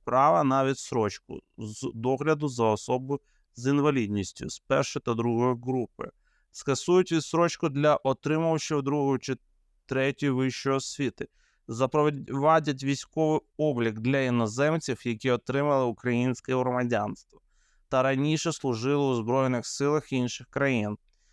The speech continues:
Візьмуть на військовий облік осіб, які відбувають покарання за злочини. Це взагалі нонсенс. Крім того, ухилистам збільшать штрафи та терміни арешту.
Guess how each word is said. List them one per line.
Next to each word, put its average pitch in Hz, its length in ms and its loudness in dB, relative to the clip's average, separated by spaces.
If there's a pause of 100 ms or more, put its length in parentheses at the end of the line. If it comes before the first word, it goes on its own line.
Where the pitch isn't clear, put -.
(240)
Візьмуть 147 640 2
на 143 120 2
військовий 139 680 0
облік 147 460 0
осіб, 143 360 0
які 139 360 -2
відбувають 131 800 0
покарання 131 680 2
за 131 220 2
злочини. 113 680 -2 (3000)
Це 139 300 2
взагалі 143 480 0
нонсенс. 117 880 -4 (1080)
Крім 185 320 2
того, 170 440 2
ухилистам 165 720 0 (100)
збільшать 156 560 -2
штрафи 147 640 2
та 117 180 -2
терміни 151 580 0
арешту. 151 640 -2